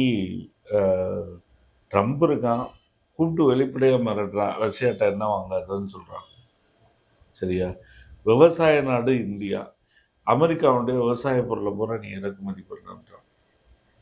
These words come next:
என்கிட்ட வெனிசுலாவுல இருந்து பெட்ரோல் வாங்குன்றான். வெனிசுலா எப்படிப்பட்ட நாடு?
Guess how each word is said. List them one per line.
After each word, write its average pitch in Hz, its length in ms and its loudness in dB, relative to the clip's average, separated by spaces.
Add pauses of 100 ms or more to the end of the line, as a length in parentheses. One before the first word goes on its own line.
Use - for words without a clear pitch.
(480)
என்கிட்ட 160 720 6
வெனிசுலாவுல 156 720 2
இருந்து 123 240 -2
பெட்ரோல் 110 340 -2
வாங்குன்றான். 92 640 -6 (440)
வெனிசுலா 143 420 2
எப்படிப்பட்ட 113 540 0
நாடு? 98 440 -6